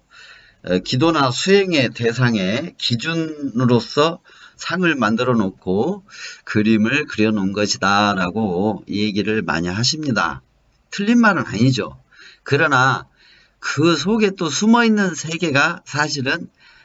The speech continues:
어, 있습니다. 우리가 사는 세계는, 어, 우리 눈으로만 확인이 되는 삼 차원까지만 있는 게 아니지 않습니까?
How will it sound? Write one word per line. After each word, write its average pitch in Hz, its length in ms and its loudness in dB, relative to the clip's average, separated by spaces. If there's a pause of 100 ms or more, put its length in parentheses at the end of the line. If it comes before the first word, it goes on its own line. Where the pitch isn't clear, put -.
(260)
어, 85 600 -2
있습니다. 107 680 0 (160)
우리가 175 480 0 (200)
사는 151 400 -2
세계는, 139 680 -2 (560)
어, 78 180 -10
우리 120 240 -4
눈으로만 135 600 2
확인이 143 380 -4
되는 107 260 -2
삼 151 200 -4
차원까지만 151 680 0
있는 110 220 -2
게 101 60 -2
아니지 90 240 -2
않습니까? 113 680 -8